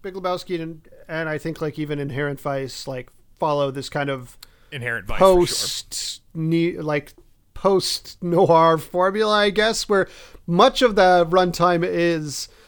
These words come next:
Speaker 1: like, a lot of, like, there's this idea, I think, in, in a lot of mysteries, especially classic mysteries, that every moment, every scene, every line is important. It's a clue. You have to, like, keep on top of it. And this movie and those movies as well,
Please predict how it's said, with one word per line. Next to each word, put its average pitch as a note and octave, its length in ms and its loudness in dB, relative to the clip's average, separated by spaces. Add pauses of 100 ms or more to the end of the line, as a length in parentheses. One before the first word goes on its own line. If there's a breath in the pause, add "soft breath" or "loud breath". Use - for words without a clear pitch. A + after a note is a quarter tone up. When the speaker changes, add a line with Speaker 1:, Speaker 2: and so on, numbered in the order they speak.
Speaker 1:
like, G3 140 0
a G3+ 80 -4
lot C4+ 220 4
of, G3+ 340 -2 (760)
like, F#3 280 -2
there's G3 200 0
this G#3+ 180 -2
idea, A3 480 2
I G3 140 0
think, F3+ 280 -2
in, D#3+ 360 -2
in E3+ 260 -4
a D#3+ 80 -2
lot D#3+ 220 2
of C#3 100 -6
mysteries, D#3 540 -4
especially D#3+ 360 -4
classic D3+ 320 -6
mysteries, C#3+ 340 -6
that D3 120 -6 (300 loud breath)
every G#3 260 -2
moment, G3 380 -2
every F3 220 -2
scene, F3 300 -4
every E3 200 -2
line D3+ 260 -2
is C#3+ 140 -6
important. F#3+ 640 -6
It's - 180 -14
a E3 60 -8
clue. F3 580 0
You D#3+ 140 -8
have D3+ 160 -6
to, D#3 260 0
like, D#3 160 -2
keep D#3 180 -8
on D#3 120 -2
top D#3 200 -4
of F3 120 -4
it. F#3 180 -2 (380 soft breath)
And F3 180 2
this B3+ 220 4
movie F#3+ 360 2
and E3+ 220 0
those F#3 180 2
movies F3+ 280 -2
as C3+ 120 -12
well, E3 380 0